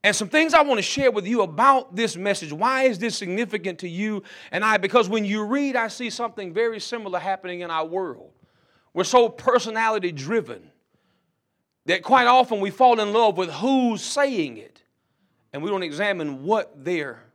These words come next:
saying. And everything,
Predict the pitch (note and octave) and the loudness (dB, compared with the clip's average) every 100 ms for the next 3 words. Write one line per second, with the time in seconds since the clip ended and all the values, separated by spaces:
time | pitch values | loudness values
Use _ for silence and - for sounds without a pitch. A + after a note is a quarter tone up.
0 | _ - A#3+ A3 C#3+ C#2+ C#2+ _ _ _ | _ -16 -10 -8 -10 -16 _ _ _ _
1 | _ _ _ _ _ _ _ D3 F#3 D4+ | _ _ _ _ _ _ _ 0 4 4
2 | D#4 D#4 C#4 B3 G#3+ | 4 0 0 0 -2